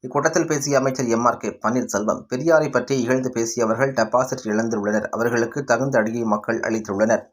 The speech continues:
திரையில் காட்டிய படமும் முடிந்து அரசியலில் காட்டிய படமும் முடிந்துவிட்டது என்றார். தொடர்ந்து அரசியல் கம்பெனி ஆரம்பித்து அவரவர் சுற்ற ஆரம்பித்து விட்டதாகவும்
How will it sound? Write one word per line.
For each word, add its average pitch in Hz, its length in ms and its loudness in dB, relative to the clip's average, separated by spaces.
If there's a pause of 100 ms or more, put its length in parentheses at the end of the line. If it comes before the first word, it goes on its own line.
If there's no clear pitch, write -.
(800)
திரையில் 180 400 4
காட்டிய 139 340 4
படமும் 127 400 4
முடிந்து 123 360 0
அரசியலில் 127 520 2
காட்டிய 117 300 0
படமும் 113 400 0
முடிந்துவிட்டது 107 520 -4
என்றார். 98 380 0 (1300)
தொடர்ந்து 127 400 2 (580)
அரசியல் 175 520 4
கம்பெனி 151 440 2
ஆரம்பித்து 131 480 4
அவரவர் 131 460 4
சுற்ற 139 420 -4 (120)
ஆரம்பித்து 123 420 4
விட்டதாகவும் 110 600 2